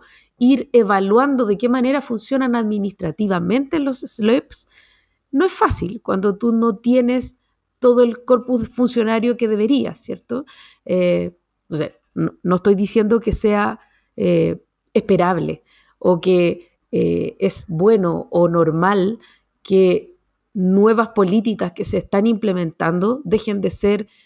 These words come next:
eh, monitoreadas. Porque si son planes pilotos, justamente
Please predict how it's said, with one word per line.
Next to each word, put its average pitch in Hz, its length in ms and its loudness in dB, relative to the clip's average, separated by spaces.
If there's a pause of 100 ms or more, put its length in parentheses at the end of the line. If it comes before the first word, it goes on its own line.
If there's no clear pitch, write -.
(160)
eh, 165 560 0
monitoreadas. 175 1080 0 (340)
Porque 165 260 -4
si 175 160 -6
son 220 240 2
planes 240 280 0
pilotos, 202 360 -2
justamente 208 920 -4